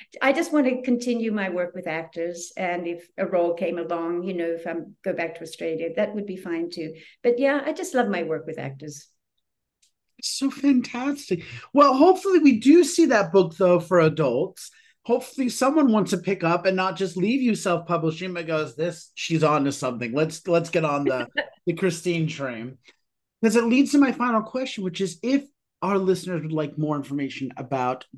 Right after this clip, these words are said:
Speaker 2: drama for teen actors or about you, maybe they'd like to reach out to you,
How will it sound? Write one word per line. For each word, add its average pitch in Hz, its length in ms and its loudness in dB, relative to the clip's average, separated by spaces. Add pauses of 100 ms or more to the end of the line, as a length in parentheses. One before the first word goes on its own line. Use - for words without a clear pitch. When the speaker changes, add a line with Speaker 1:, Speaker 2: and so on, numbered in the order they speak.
(120)
Speaker 2:
drama 156 400 6
for 160 160 -2
teen 143 280 -6
actors 117 640 -10
or 175 220 -6
about 202 360 0
you, 220 220 -2
maybe 214 260 2
they'd 214 200 0
like 214 220 -2
to 220 120 -6
reach 214 240 -4
out 214 240 0
to - 140 -8
you, 139 240 0